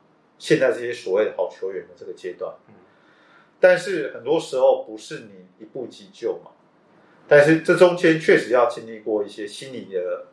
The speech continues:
Speaker 1: 建设，
Speaker 2: 嗯。
Speaker 1: 跟不断的努力，所以我相信他当时也是面对到，我不敢，我不敢讲说绝对，但是我们当时也觉得说，难道我们要持续这样吗？
Speaker 2: 嗯。
Speaker 1: 我们有出头的一天吗？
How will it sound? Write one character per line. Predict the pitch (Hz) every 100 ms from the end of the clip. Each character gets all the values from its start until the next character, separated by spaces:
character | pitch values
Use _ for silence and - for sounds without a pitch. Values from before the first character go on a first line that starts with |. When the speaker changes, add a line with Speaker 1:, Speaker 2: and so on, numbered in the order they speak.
| _
Speaker 1:
建 | - 104
设， | - 113 87 -
Speaker 2:
嗯。 | - _ _ _ -
Speaker 1:
跟 | 135 131
不 | -
断 | - 135 107
的 | 95 95
努 | 90 87
力， | 101 90 _ _ _ _
所 | 170
以 | 220 165
我 | 139 110 110
相 | 147 139
信 | 135
他 | 120 123
当 | 127 123 123
时 | - - 85 92
也 | - 92
是 | 92 123 104 - _ _ - -
面 | 185 156
对 | 160
到， | 156 135 - - _ _ _ _ _
我 | 156 156
不 | 180
敢， | 190 -
我 | 156
不 | 214
敢 | 170 -
讲 | 139 -
说 | - 120 117 117 117 _ _ _
绝 | - 113
对， | 123
但 | 170 196
是 |
我 | -
们 | 151
当 | 165
时 | - 107
也 | 92
觉 | 123
得 | 117
说， | 113 110 _ _
难 | 107
道 | 180
我 | 139
们 | 120
要 | 120 _
持 | - -
续 | 120 107
这 | 120
样 | 101 92
吗？ | 90 85 _ _ -
Speaker 2:
嗯。 | -
Speaker 1:
我 | 143 139
们 | 135
有 | 113
出 | - 190 214
头 | 135 107
的 | 113
一 |
天 | - 117 101 98
吗？ | 95